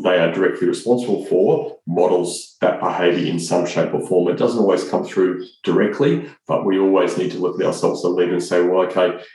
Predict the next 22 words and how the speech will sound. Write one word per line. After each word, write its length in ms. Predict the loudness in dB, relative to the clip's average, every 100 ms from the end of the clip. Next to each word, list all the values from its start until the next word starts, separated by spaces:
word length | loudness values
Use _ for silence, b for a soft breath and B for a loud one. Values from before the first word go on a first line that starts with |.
| -6
if 120 | -4
somebody's 760 | -2 0 2 2 0 -4 -10 _
maybe 220 | -2 0
not 220 | 0 -2 -4
achieving 460 | -4 -2 0 0
this 160 | -2 -6
performance 500 | -8 -2 -2 -2 -4
goal, 360 | -2 2 2 2
or 240 | 0 -2
if 80 | -2
they're 240 | 0 0 B B _
behaving 460 | -4 0 0 -2 -4
or 160 | -4
they 80 | -4
think 200 | -6 -4
they 120 | -4
can 140 | -4 -6
behave 260 | 0 0
in 80 | 0
a 40 |
certain 360 | -2 -2 -2 -2
way, 460 | 0 0 0 -2